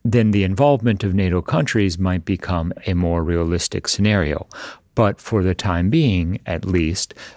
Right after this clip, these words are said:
the market seems to be content to assume that the Eastern European issues will largely not impact the U S economy. That said, it should contain the extent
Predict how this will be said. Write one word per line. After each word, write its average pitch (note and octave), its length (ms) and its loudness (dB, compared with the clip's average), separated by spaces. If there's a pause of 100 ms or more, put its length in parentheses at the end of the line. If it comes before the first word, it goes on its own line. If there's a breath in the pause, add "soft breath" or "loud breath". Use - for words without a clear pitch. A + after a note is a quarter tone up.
(100)
the F#2 220 0
market G#2+ 480 2
seems F#2 480 0
to F#2+ 120 -2
be F2 280 0
content F#2+ 720 -2
to F2+ 160 0
assume G2 600 2 (380 loud breath)
that D3 200 -2
the C#3 220 0
Eastern A2+ 300 0
European G2 600 0
issues E2+ 420 -2
will G2 180 0
largely F#2+ 840 0 (120)
not F2+ 480 -2 (140)
impact F2 760 -4
the F#2 100 -2
U E2+ 320 0
S D2 160 -6
economy. G2 540 -2 (580)
That G#2+ 200 -2
said, A2+ 380 2 (280 loud breath)
it E3+ 180 -2
should D3 380 0
contain A#2 920 -2 (220)
the G2+ 440 2
extent - 640 -4